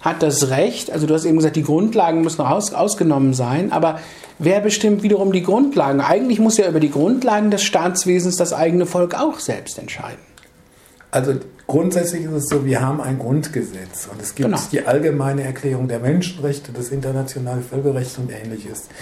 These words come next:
Speaker 2: Nun ist es so, dass eigentlich dieses Grundgesetz hätte mal von einem Volksentscheid gebilligt werden müssen. Das ist leider nicht geschehen. Das finde ich sehr betrüblich.
Speaker 1: Ja.
Speaker 2: Äh, der, beim sogenannten Wiedervereinigung ist auch,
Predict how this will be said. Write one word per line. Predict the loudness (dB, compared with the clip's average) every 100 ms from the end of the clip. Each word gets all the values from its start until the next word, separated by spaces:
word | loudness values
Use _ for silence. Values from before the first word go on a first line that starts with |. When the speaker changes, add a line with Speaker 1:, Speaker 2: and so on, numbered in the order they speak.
| -16 -16 -10 -2
Speaker 2:
Nun | 0 0
ist | -2
es | -2 0
so, | 0
dass | 0 -2 0
eigentlich | 2 2 0 0 -2
dieses | -2 -4 -4
Grundgesetz | -2 0 0 -4 -4 -4
hätte | -4 0 0 -2 -8 -20 -6
mal | -2 0
von | 0 -2 -4
einem | -6
Volksentscheid | -4 -4 -2 -2 -4 -2 -2 -2
gebilligt | -6 -2 0 0 -2
werden | -2 -2 -2
müssen. | -4 -4 -4
Das | -4 -4
ist | -6 -8 -2
leider | 0 2 0
nicht | -2 -4 -6 -12
geschehen. | -8 -4 -4 -4
Das | -6
finde | -6 -8 -6
ich | -6
sehr | -6 -8
betrüblich. | -8 -12 -8 -8 -8 -8 -2
Speaker 1:
Ja. | 0
Speaker 2:
Äh, | 2 0
der, | 2 0 -2 -8 -20 -20 -20 -18 -20 -6
beim | -2 0 -2 -6 -14 -20 -20 -10 -2
sogenannten | 0 2 0 -2 0
Wiedervereinigung | 2 2 0 -2 0 0 2 0 0
ist | 0 -2 -2 -4
auch, | 0 4 2 0 -4